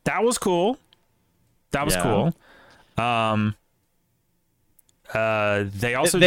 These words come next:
Speaker 2: They, they conquered, uh, a large portion of England for a while, so that was based.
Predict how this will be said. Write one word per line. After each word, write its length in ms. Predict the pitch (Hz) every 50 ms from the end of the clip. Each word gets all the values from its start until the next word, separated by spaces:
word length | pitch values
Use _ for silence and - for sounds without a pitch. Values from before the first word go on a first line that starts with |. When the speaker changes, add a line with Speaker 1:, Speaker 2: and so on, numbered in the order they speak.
| 180 -
Speaker 2:
They, 260 | 170 165 165 165 160
they 200 | 143 160 165 160
conquered, 540 | - - 156 151 156 165 - 180 175 175 175
uh, 560 | 170 160 160 156 156 151 151 151 147 127 117 110
a 80 | 139
large 340 | 135 135 143 147 147 135 -
portion 420 | - 156 156 151 143 - - 156
of 260 | 151 147 139 127 123 95
England 340 | 127 190 220 226 175 139
for 100 | 120 117
a 60 | 117 107
while, 280 | 104 104 104 113 123
so 120 | - - 120
that 100 | 127 160
was 120 | 156 127
based. 460 | - 98 95 107 127 - - - -